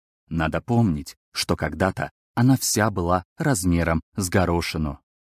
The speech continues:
В этом невообразимо сжатом пространстве все вещи составляли одно целое. По мере того, как энергия Большого взрыва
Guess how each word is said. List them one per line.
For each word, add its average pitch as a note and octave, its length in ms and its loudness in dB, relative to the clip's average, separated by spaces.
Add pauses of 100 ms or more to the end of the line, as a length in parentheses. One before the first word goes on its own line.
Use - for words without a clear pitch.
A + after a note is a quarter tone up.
(440)
В E2 160 0
этом B2+ 280 4
невообразимо A2+ 720 2
сжатом F#2 520 0
пространстве G#2+ 760 -2 (220)
все F2+ 300 0
вещи D#2 500 -2 (140)
составляли C#3 720 0 (260)
одно E2 520 0 (180)
целое. E2+ 720 0 (920)
По F2 120 2
мере C#3+ 280 4
того, A#2+ 260 0
как - 220 -4
энергия F#2+ 460 2
Большого F2 520 0
взрыва F2+ 460 -2